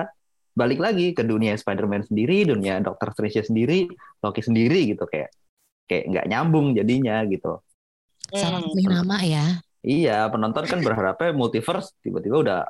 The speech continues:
Speaker 1: crossover lagi, ada siapa nongol, siapa nongol gitu kan.
Speaker 3: Hmm.
Speaker 1: Tapi itu tidak terjadi. Karena itu kayak udah, ada apa ya, udah semacam, apa namanya tuh, eh,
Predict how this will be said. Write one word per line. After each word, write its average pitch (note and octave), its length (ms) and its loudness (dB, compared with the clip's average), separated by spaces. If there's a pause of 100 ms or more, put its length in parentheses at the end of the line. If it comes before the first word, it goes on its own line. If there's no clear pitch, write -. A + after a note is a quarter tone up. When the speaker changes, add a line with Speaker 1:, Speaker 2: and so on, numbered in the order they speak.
(120)
Speaker 1:
crossover F#2+ 400 -4
lagi, B2 320 2
ada E2+ 160 -2
siapa - 320 -4
nongol, F#2+ 320 -6
siapa - 320 -10
nongol F#2 480 -2 (160)
gitu - 240 -6
kan. - 400 -6 (320)
Speaker 3:
Hmm. D#4+ 320 -4
Speaker 1:
Tapi C#4+ 140 -6 (100)
itu C3 160 -2
tidak F#2+ 240 -2
terjadi. F#2+ 560 2 (1040)
Karena - 240 -4
itu A#2+ 160 0
kayak G2 240 -2
udah, F#2+ 140 -2 (180)
ada F2+ 160 -2
apa - 160 -6
ya, - 160 -8
udah E2+ 180 -4 (540)
semacam, F2 840 -4 (1300)
apa - 240 -10
namanya A#2+ 400 -4
tuh, B2+ 160 -4 (1400)
eh, F#2 680 -6